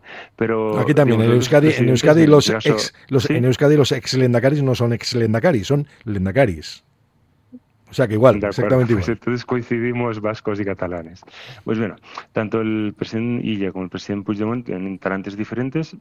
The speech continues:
Speaker 1: y lo que ayer se produjo, pues si lo miramos desde las dos ópticas, mm, bueno, de hecho ha, ha habido solo, vamos a llamarlo un, dos tweets, el tweet del presidente Illa que dijo que era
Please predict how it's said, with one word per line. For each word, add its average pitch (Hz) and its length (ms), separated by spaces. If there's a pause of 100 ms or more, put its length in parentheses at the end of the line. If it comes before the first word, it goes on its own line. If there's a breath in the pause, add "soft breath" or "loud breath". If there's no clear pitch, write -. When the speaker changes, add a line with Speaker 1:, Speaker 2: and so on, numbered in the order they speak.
(120)
Speaker 1:
y 117 120
lo 104 140
que 101 120
ayer 107 260
se - 180
produjo, 131 440
pues 101 460 (400 loud breath)
si - 180
lo 107 80
miramos 120 380
desde 101 480
las 98 320
dos 110 160
ópticas, 131 640 (100)
mm, 104 680 (360)
bueno, 120 240
de 120 100
hecho 151 300
ha, 117 120 (200)
ha 113 40
habido 120 260
solo, 127 340 (280 loud breath)
vamos 113 140
a 127 40
llamarlo 113 300
un, 113 200
dos 113 480
tweets, - 460
el 98 240
tweet 107 220
del 107 200
presidente 101 440
Illa 104 240
que - 180
dijo 98 260
que 95 260
era 98 280